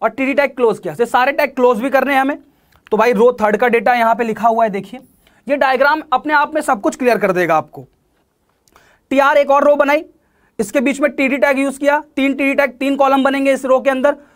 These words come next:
तो भाई देखिए आपने डेटा एंटर कराया है और यहाँ पे टीआर क्लोज और टेबल क्लोज। तो जो टेबल का पूरा ब्लॉक है, ये टेबल टैग का पूरा ब्लॉक है, इससे आपकी टेबल क्रिएट हो जाएगी,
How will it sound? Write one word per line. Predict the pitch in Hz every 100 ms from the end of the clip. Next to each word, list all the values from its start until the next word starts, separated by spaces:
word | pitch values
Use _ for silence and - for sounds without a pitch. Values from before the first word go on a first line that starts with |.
| _ -
तो |
भाई | 226 240
देखिए | 240 247
आपने | 240 233
डेटा | 196 208 254
एंटर | 247 254
कराया | 247 240 240 240
है | 285 - _ -
और | 233
यहाँ | 226 247
पे | 311
टीआर | 254 269 240
क्लोज | 220 170
और | - 202
टेबल | 202 196 302
क्लोज। | - 214 147 - _ _ _ -
तो | 330
जो | 370
टेबल | 370 277 294
का | 311 339
पूरा | 311 277
ब्लॉक | 226 214 196 147
है, | 127 147
ये |
टेबल | 196 226 226 269 285 _ _ _ _
टैग | 247 254 262
का | 277
पूरा | 262 247
ब्लॉक | 247 214 240 247
है, | 254
इससे | 247 208 254
आपकी | 226 226 247
टेबल | 202 190 233
क्रिएट | 214 208 247 - _ -
हो | 202 185
जाएगी, | 170 143 131 127